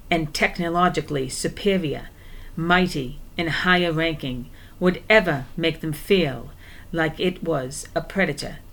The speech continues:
to their own intelligence and superiority. The fear and dread that men placed on all of God's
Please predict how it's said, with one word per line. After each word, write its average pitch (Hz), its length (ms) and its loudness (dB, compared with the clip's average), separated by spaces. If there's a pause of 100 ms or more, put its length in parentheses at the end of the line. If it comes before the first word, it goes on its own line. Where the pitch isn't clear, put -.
(140)
to 190 160 2
their 156 240 0
own 156 440 2 (120)
intelligence 160 960 -4 (260)
and 143 380 0 (180)
superiority. 147 1120 -2 (800)
The 185 160 6
fear 214 500 8
and 208 200 4
dread 185 360 6 (120)
that 185 200 4
men 180 280 4
placed 170 800 0
on 156 180 2
all 160 260 -2
of 147 160 -2
God's 143 540 -2